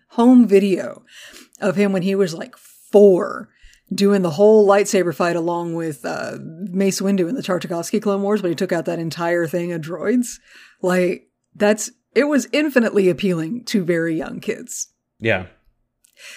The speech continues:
Speaker 1: Disney's not always right. Sorry, Master and Mouse, but that was a miscalculation.
Speaker 2: I blame Michael Eisner. Master and Mouse is always wise. He's always right.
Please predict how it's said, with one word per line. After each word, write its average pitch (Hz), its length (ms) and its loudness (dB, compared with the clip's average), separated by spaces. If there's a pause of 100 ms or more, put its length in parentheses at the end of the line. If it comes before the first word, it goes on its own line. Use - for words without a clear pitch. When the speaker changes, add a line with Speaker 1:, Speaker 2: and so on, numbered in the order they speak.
(140)
Speaker 1:
Disney's 294 340 -2
not 269 160 2
always 220 300 2
right. 202 300 0
Sorry, 247 280 4
Master 180 360 -2
and 165 80 -4
Mouse, 160 220 -8
but 175 100 -10
that 220 120 -2
was 240 100 -2
a 180 40 -4
miscalculation. - 840 -6 (320)
Speaker 2:
I 127 120 4
blame 170 220 4
Michael 143 240 2
Eisner. 104 460 0 (320)
Master 123 320 -2
and 113 60 -6
Mouse 110 220 -2
is 107 160 -6
always 101 260 -4
wise. - 480 -14
He's 107 160 -12
always 95 360 -10
right. - 180 -20